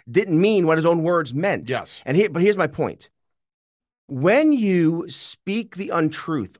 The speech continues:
Speaker 1: over and over and over and over again, uh, your brain has this capacity. It's called, uh, near, uh, uh, uh, uh,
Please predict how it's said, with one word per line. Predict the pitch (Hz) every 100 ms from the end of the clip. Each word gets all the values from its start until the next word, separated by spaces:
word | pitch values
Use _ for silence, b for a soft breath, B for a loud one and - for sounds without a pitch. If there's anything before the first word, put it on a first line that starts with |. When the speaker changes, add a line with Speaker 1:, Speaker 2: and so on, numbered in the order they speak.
| -
Speaker 1:
over | 175 175 190
and | 147 139
over | 156 147 143
and | 143 139
over | 143 131 131
and | 131
over | 131 143 143
again, | 117 104 73 - _ -
uh, | 117 113 -
your | 147 139 143
brain | 123 151 262 247
has | 196 165
this | 147
capacity. | - - 143 143 139 104
It's | 101
called, | - 127 113 113 -
uh, | 113 110
near, | 123 165 214
uh, | 123 113 107 -
uh, | 110 - - -
uh, | 110 95 92 _ _ _ _
uh, | 113 104